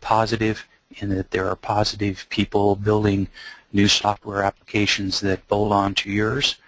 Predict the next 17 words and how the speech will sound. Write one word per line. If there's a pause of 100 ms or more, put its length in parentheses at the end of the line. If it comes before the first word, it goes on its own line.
(260)
or
it
can
be
negative, (100)
as
in
third
party
solutions (360)
that, (220)
uh, (600)
are
not (160)
really
applicable
to